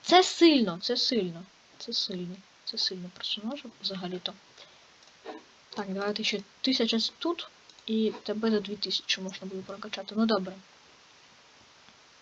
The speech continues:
А тебе калдаун буде взагалі... завжди, да, напевно?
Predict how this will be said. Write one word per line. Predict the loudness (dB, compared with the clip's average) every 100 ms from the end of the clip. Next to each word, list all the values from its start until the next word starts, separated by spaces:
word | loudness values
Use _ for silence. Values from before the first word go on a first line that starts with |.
| -20 -20 -20 -20 -20 -20 -20 -20 -20 -20 -20 -20 -20 -18 -18 -14 -14 -14 -18 -20 -20 -20 -14 -4
А | 2
тебе | 6 6
калдаун | 6 6 6 4 4
буде | 2 4 4
взагалі... | 4 4 4 4 4 4 2
завжди, | 2 2 2 0
да, | 0 0
напевно? | -4 -4 -8 -8 -14